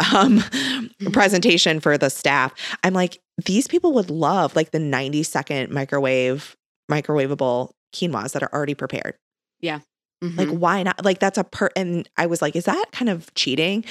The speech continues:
Speaker 1: And then I thought, "No, it's really not, because that's what people want." Like, they want
Speaker 2: Right.
Speaker 1: quick and easy. And so there's lots of ways to adapt to make things fit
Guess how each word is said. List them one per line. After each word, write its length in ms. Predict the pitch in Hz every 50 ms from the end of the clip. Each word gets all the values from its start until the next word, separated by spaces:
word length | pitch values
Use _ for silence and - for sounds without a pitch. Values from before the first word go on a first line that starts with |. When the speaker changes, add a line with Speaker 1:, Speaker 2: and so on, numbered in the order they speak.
| - - - - - _ _ _ _ -
Speaker 1:
And 120 | 196 214
then 80 | 220 208
I 120 | 208 214
thought, 240 | 214 220 196 190 - -
"No, 400 | 196 202 202 262 370 440 - -
it's 240 | - - 190 - -
really 300 | 185 214 220 - 370 233
not, 300 | 185 165 185 294 - -
because 180 | - - 214 170
that's 200 | 262 226 - -
what 100 | 240 240
people 300 | - 240 214 208 170 151
want." 340 | 143 131 156 214 226 - - _ _ -
Like, 220 | 175 175 175 -
they 120 | - 180 175
want 240 | 175 175 160 135 135
Speaker 2:
Right. 100 | 131 -
Speaker 1:
quick 220 | 220 233 311 - -
and 180 | 160 165 - -
easy. 440 | 170 180 202 214 226 226 233 233 -
And 400 | - 156 156 143 143 143 139 - - - - - - - - - _ _ _ _ _ _ _ _ -
so 100 | - 196
there's 220 | 175 202 190 180
lots 180 | 214 170 165 -
of 60 | 160
ways 180 | 147 123 123 -
to 100 | - 147
adapt 320 | 135 123 104 71 - - -
to 60 | -
make 200 | 151 123 120 -
things 420 | - 143 139 135 135 127 143 - - -
fit 460 | - - - - - - - -